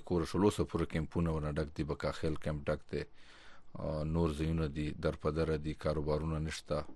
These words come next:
آه، یو پوره نسل د سب-، تعلیم نه محروم شو. هغه، آه، پته نه ولګېده. نو خلک، آه، او دې نه مخکې هم پښتانه سیمو کې دې خلکو ته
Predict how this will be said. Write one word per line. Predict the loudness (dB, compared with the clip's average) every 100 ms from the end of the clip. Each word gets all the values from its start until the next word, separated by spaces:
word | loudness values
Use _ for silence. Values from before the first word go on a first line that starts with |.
| -10
آه، | -6 -4 -2 -2 -2 -4 -4 -6 -8 -16 -8
یو | -4 2 2 2
پوره | 2 2
نسل | 4 4 4 0 0 -4 -4 -2
د | -2
سب-، | -2 -2 -4 -8 -6 -6 -4
تعلیم | 2 4 4 2
نه |
محروم | 2 0 0 0 0
شو. | -2 -6 -6 -16 -18 -18 -18 -10 -4
هغه، | 0 2 2 0
آه، | 0 2 2 0 -4 -6
پته | -4 0
نه | 2
ولګېده. | 2 2 0 -2 -2 -4 -8 -18 -18 -14 -10 -4
نو | 0 4 4
خلک، | 4 6 8 6 2 4
آه، | 6 6 6 4 0 -8 -12 -14 0
او | 4 6
دې | 6
نه | 8
مخکې | 8 6 4
هم | 4 6 4 2
پښتانه | -4 2 4 4
سیمو | 2 2 4 2 2
کې | 0 2 4
دې | 2
خلکو | 4 2 2 -2
ته | 0 2 2 2